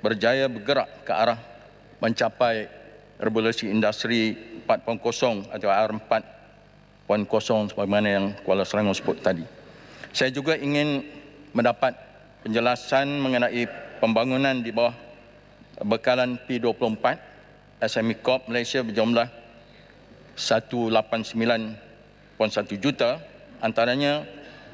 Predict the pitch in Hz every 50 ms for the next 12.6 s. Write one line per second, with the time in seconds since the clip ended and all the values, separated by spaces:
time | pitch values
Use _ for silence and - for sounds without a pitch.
0 | - - - - - - - 110 107 98 104 113 - 135 135 131 131 131 127 -
1 | - 123 - - 120 117 - 123 - 127 120 120 113 117 117 117 117 - - 120
2 | 120 - - - - - 107 113 113 104 123 123 120 113 - 117 113 113 123 120
3 | 117 120 117 - - 120 120 - - - - 127 123 - - 113 113 113 107 -
4 | 120 - 127 127 131 131 - - - - - - - - - - - - - 127
5 | 113 123 117 - - 117 110 113 - - - - 120 - - - 127 135 151 156
6 | - - - - - - - - - 127 113 120 110 135 127 - - 131 123 123
7 | 123 127 127 127 - - 123 - 123 120 117 - 120 117 - - 143 143 143 147
8 | - - - - - - - - - 113 113 127 131 135 135 131 - 123 120 120
9 | 127 131 127 131 135 131 131 123 123 120 120 117 - 117 120 120 117 120 - -
10 | 123 123 117 117 117 - - 123 - 127 117 120 117 110 - - - - - -
11 | - - - - - 104 110 110 117 113 113 113 - - 113 - - - 117 -
12 | - 110 98 110 110 92 117 120 - 151 143 147